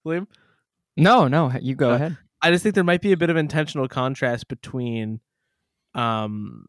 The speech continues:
Speaker 1: I know you described some of it as, like, very sitcom looking or very, like, film set looking, but I think there's a bit of intentional intentionality in contrasting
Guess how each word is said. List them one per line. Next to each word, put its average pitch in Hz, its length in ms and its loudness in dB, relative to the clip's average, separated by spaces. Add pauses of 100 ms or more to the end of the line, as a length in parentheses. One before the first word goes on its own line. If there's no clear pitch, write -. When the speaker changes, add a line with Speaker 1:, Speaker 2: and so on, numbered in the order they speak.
(720)
Speaker 1:
I 135 300 -2
know 151 80 4
you 151 140 6
described 143 420 0
some 135 160 0
of 127 80 -4
it 131 60 0
as, 123 100 -2
like, 117 140 -4
very 123 180 0
sitcom 135 680 -6
looking 139 280 -6
or 127 100 -6
very, 117 240 -4
like, 113 160 -8
film 117 300 -12
set 131 260 -4
looking, 135 180 -6
but 131 100 -2
I 127 60 0
think 165 200 -6
there's 151 240 -8 (560)
a 143 100 0
bit 139 160 4
of 143 80 2
intentional 127 1080 -2
intentionality 135 880 -2
in 120 380 -6
contrasting 123 920 -2